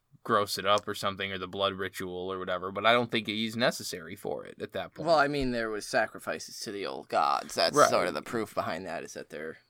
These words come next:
Speaker 2: pretty brutal. But, uh, anyway, it's, I don't know, is,
Speaker 1: <laughs>
Speaker 2: is she tripping that hard, or is it really just an unstopper to let you see? Is this, like,
Speaker 1: I'm, so here's where
Speaker 2: the
Speaker 1: I am.
Speaker 2: human-made version, concocted version of, like, opening your third eye, what Bran can do, but it's just a glimpse if you take it,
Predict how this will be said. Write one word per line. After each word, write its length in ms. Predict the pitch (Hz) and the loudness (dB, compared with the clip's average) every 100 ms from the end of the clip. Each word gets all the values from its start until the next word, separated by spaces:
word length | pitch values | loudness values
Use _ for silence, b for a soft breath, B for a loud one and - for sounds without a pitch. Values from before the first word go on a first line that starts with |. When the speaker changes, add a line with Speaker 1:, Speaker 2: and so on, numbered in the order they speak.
| _ | _
Speaker 2:
pretty 260 | - 104 | -10 -10
brutal. 360 | 82 110 104 104 | -10 -10 -8 -8
But, 300 | 123 139 131 | 2 6 6
uh, 280 | 135 127 117 - - | 6 6 4 -2 0
anyway, 440 | 165 139 107 107 _ _ _ _ _ _ _ _ - | 2 2 0 -4 _ _ _ _ _ _ _ _ -2
it's, 640 | 165 - - - - - B B B B B B - | -2 -2 -4 -2 -2 -4 B B B B B B 4
I 100 | 185 | 6
don't 100 | 156 | 6
know, 220 | 123 113 | 6 4
is, 500 | 139 135 - - - _ _ _ _ 139 | 2 0 -2 -10 -12 _ _ _ _ -4
Speaker 1:
<laughs> 560 | 139 143 127 117 - | -4 -2 -4 -4 2
Speaker 2:
is 200 | 175 175 | 6 6
she 140 | - 190 | 4 2
tripping 420 | - 240 240 214 | 4 4 6 6
that 220 | 170 151 | 8 8
hard, 460 | 143 170 180 208 185 | 8 10 10 8 4
or 200 | 147 147 | 4 4
is 140 | 127 | 4
it 140 | 131 | 2
really 320 | 113 139 135 123 | 2 2 2 0
just 260 | 120 - | -2 -4
an 100 | 113 | -2
unstopper 840 | 110 107 - - 117 107 101 90 82 | -2 -2 -2 4 4 4 -2 -4 -6
to 120 | 120 | -8
let 200 | 113 104 | -4 -4
you 120 | - | -4
see? 380 | 107 - 85 71 - | -8 -6 -6 -8 -4
Is 180 | 131 120 | -2 2
this, 140 | 151 | 8
like, 320 | 131 131 - | 10 12 12
Speaker 1:
I'm, 200 | 165 143 | 8 0
so 220 | - 151 | 2 4
here's 300 | 127 156 170 | 6 6 6
where 120 | 139 131 | 6 6
Speaker 2:
the 80 | 120 | 6
Speaker 1:
I 60 | |
am. 40 | 104 | 4
Speaker 2:
human-made 1200 | 165 170 165 160 151 139 131 139 131 131 127 120 | 2 4 2 2 0 -2 0 2 2 2 0 -4
version, 460 | 120 131 127 127 120 | 0 0 0 -2 -6
concocted 640 | - 123 - 127 123 123 | -4 -2 6 6 6 -4
version 540 | 110 120 117 117 110 104 | -2 0 0 -4 -8 -6
of, 240 | - 107 | -2 0
like, 180 | 117 110 | 0 -2
opening 380 | 113 110 110 107 | -2 -4 -4 -6
your 120 | 95 | -8
third 260 | - 104 92 | -6 -4 -2
eye, 200 | 76 73 | -4 -4
what 180 | 80 - | -6 -4
Bran 260 | 87 71 | -4 -4
can 160 | - 85 | -8 -12
do, 200 | 80 50 | -12 -10
but 120 | 65 | -10
it's 120 | 73 - | -10 -8
just 200 | 107 - | -8 -10
a 40 | |
glimpse 420 | 101 92 76 - | -8 -8 -6 -8
if 120 | - | -8
you 80 | 85 | -12
take 260 | - 62 - | -10 -12 -12
it, 180 | - | -16